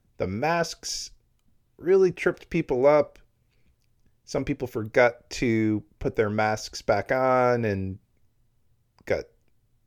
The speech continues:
hookah everywhere, and bowling balls kept knocking over hookah, shisha going flying. People were getting shisha in their masks. It was a mess. High End Gutters, folks.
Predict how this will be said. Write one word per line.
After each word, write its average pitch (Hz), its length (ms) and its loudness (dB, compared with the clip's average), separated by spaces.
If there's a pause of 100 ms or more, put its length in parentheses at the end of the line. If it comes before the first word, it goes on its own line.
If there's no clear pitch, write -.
(120)
hookah 131 360 -2
everywhere, 123 800 6
and 98 360 -4 (540)
bowling 117 420 4
balls 117 320 4
kept - 260 -4
knocking 107 360 -2
over 107 280 0
hookah, 107 420 2
shisha 117 680 0 (120)
going 104 280 4
flying. 151 720 2
People 113 240 -2
were 104 80 4
getting 98 220 -4
shisha 110 420 -2
in 98 80 -2
their 92 160 -4
masks. 135 800 -4
It 135 100 0
was 110 180 0
a 98 60 2
mess. 95 560 -4 (120)
High 120 200 0
End 156 160 -4
Gutters, 113 400 0
folks. - 640 -4